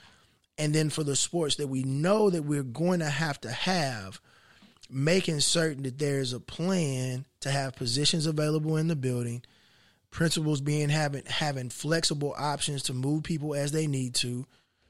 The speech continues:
right? And then just putting an emphasis and focus on that, uh, versus what has happened over time is this whole landlocking thing,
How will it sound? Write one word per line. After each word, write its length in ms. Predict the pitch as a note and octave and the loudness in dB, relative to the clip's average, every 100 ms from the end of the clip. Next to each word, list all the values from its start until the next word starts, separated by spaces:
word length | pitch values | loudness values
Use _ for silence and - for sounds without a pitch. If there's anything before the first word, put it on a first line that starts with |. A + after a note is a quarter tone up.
| _ _ | _ _
right? 220 | C#3 C#3 | 0 0
And 140 | D3+ D#3 | 4 4
then 120 | D#3 | 6
just 180 | D#3 - | 4 6
putting 240 | F3+ D#3+ | 6 6
an 100 | C3 - - | 2 -4 -4
emphasis 480 | F3 - C#3+ D3 | -2 2 0 0
and 140 | C3 B2 | -2 -2
focus 400 | D#3 C#3+ C3 - | -4 -2 0 0
on 220 | B2+ A2+ | -2 -2
that, 380 | C3+ E3+ B2 - - - - - _ - | 2 2 0 -6 -20 -20 -20 -20 _ -10
uh, 500 | C3+ C3 C3 B2+ B2+ | -4 -2 -2 -6 -8
versus 680 | A#2+ C3+ D#3 D#3 C#3+ C3+ B2 - _ _ _ _ _ | -10 2 4 4 2 0 -2 -4 _ _ _ _ _
what 200 | C#3+ C#3+ | 2 2
has 140 | C3 | 2
happened 400 | - D#3+ D#3 C3+ | 2 2 2 -2
over 200 | C3 A#2+ | -2 -4
time 400 | A#2 - G3+ D#3+ | -4 -2 0 0
is 80 | C3 | 0
this 140 | C3+ | 0
whole 240 | - C#3 B2 | -2 -2 -4
landlocking 760 | B2 D3 C#3+ B2+ G#2 G#2+ A#2 | -2 0 0 -2 -6 -8 -10
thing, 300 | A2+ A#2 A2 | -8 -10 -10